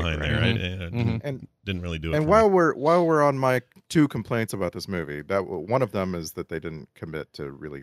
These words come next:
Speaker 4: scaring you in a lot of places where they should have. Like, it's
Speaker 1: Mm.
Speaker 4: just a general, a general thing for the film. They kinda go easy on,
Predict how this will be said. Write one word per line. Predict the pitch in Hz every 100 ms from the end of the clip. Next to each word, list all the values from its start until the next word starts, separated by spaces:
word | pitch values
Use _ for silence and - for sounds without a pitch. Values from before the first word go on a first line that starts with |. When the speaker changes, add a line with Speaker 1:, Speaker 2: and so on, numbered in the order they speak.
| -
Speaker 4:
scaring | - 95 73 73 67
you | 67 67
in | 65
a |
lot | 64 67
of | -
places | 78 67 71 62
where | 76
they | 65
should | 67 - 71
have. | 69 69
Like, | 71 82 _ _
it's | - 80
Speaker 1:
Mm. |
Speaker 4:
just | 85 -
a | 80
general, | 82 71 71 67 - _ _ -
a | 90
general | 98 85 71
thing | 87 71
for | -
the | 80
film. | - 69 62
They | 76
kinda | 76 90 69
go | - 73 -
easy | 90 82 82 73
on, | 76 71 69